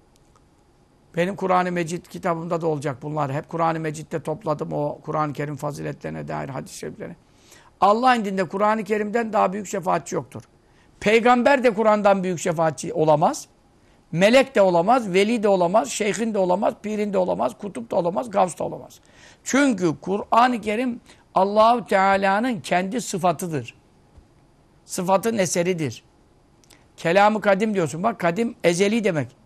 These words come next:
Allah'ın sıfatı kelam sıfatı işte. Onun için Kur'an-ı Kerim mahluk değildir. Peygamber mahluktur, yaratılmış. Veli mahluktur, yaratılmış. Melek mahluktur, yaratılmış. Kur'an mahluk mudur? Haşa.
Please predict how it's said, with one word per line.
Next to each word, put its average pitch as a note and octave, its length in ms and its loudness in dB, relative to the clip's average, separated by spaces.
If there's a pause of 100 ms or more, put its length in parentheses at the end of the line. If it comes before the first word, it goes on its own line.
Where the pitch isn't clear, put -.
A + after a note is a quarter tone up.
(200)
Allah'ın F#3+ 300 4
sıfatı G#3 420 0
kelam F#3+ 340 2
sıfatı F3+ 340 -6
işte. - 280 -16 (960)
Onun A3+ 200 2
için G#3 180 -4
Kur'an-ı G#3 380 2
Kerim A3+ 240 0
mahluk F3+ 520 -2
değildir. F#3+ 380 -4 (220)
Peygamber G3+ 580 2
mahluktur, F#3+ 680 -2 (300)
yaratılmış. F3 600 0 (460)
Veli F#3+ 320 2
mahluktur, F#3+ 540 0
yaratılmış. F3 600 0
Melek F3+ 400 0
mahluktur, G3 480 -2
yaratılmış. F3 500 0 (260)
Kur'an A#3 260 4
mahluk A3+ 360 2
mudur? A3+ 240 -4 (200)
Haşa. D3+ 880 4